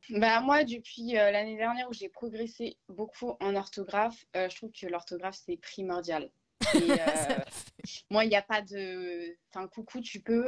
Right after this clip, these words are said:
Speaker 1: euh, c'est, euh, quatre lettres en plus, tu peux l'écrire, euh, correctement.
Speaker 2: <laughs>
Speaker 1: Donc,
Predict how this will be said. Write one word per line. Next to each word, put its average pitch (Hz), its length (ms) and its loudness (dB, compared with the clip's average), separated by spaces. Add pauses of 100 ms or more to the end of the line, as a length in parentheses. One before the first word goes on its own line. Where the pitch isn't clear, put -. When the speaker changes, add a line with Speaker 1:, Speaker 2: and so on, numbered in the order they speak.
(140)
Speaker 1:
euh, 175 240 2
c'est, 175 340 -2
euh, 165 120 -2 (120)
quatre 196 160 0
lettres 202 200 -4
en 190 80 -2
plus, 220 340 -8
tu - 140 -20
peux 226 100 0
l'écrire, 214 460 0
euh, 180 140 2
correctement. 202 440 2
Speaker 2:
<laughs> - 1300 -6
Speaker 1:
Donc, 330 480 10